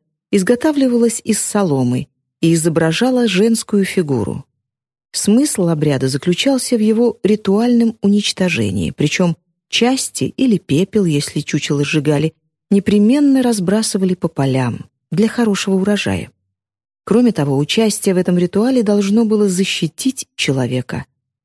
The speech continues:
Кто со смертью не ходил, тот сам умрёт.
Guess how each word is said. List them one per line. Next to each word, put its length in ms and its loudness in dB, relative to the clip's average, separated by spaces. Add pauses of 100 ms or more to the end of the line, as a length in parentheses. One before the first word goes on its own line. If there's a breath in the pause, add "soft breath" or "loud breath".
(120)
Кто 220 -2
со 180 -2
смертью 600 0
не 100 0
ходил, 500 -2 (300)
тот 180 -2
сам 400 0
умрёт. 520 -2